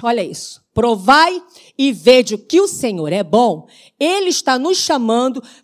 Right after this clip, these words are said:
para dar uma mordida figurativamente, para provar por nós mesmos, através da nossa própria experiência,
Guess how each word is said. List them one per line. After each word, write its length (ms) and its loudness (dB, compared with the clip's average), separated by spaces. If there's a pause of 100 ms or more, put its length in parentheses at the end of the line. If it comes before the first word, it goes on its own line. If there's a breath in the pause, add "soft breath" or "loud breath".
para 240 0
dar 360 -2
uma 220 4
mordida 800 4
figurativamente, 1600 -4 (520)
para 200 -4
provar 920 0 (560)
por 180 2
nós 320 0
mesmos, 500 2 (280 soft breath)
através 720 0 (260 loud breath)
da 120 2
nossa 360 0
própria 600 4
experiência, 960 -2